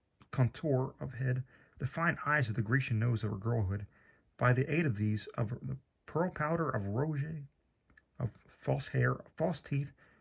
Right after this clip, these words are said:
and false tournure, as well as of the most skillful modistes of Paris,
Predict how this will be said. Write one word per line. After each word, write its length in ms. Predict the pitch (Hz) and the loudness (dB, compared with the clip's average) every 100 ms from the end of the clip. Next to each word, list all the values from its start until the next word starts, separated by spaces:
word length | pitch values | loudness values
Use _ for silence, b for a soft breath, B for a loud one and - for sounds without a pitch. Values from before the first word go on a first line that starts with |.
| b b - | b b -2
and 140 | 113 | -2
false 360 | - 143 131 - _ _ _ _ _ _ _ _ _ _ _ _ _ _ _ _ _ _ _ _ _ _ _ _ _ _ _ _ _ _ _ _ _ _ | 2 2 2 -6 _ _ _ _ _ _ _ _ _ _ _ _ _ _ _ _ _ _ _ _ _ _ _ _ _ _ _ _ _ _ _ _ _ _
tournure, 480 | - 143 117 101 117 - _ _ _ _ _ _ _ _ _ _ _ _ _ _ _ _ _ _ _ _ _ _ _ _ _ _ _ _ _ _ _ _ _ _ _ _ _ _ _ _ _ - | 0 4 4 4 -2 -8 _ _ _ _ _ _ _ _ _ _ _ _ _ _ _ _ _ _ _ _ _ _ _ _ _ _ _ _ _ _ _ _ _ _ _ _ _ _ _ _ _ -6
as 140 | 127 | -2
well 200 | 139 185 | 0 2
as 100 | 147 | 2
of 160 | 131 123 | 2 2
the 80 | 131 | 4
most 260 | 131 139 | 4 2
skillful 480 | - - 147 160 120 | -2 4 4 4 0
modistes 580 | 107 113 131 113 120 113 | 2 4 4 2 0 0
of 140 | 117 - | -2 -2
Paris, 460 | 147 131 101 - | 0 0 -4 -10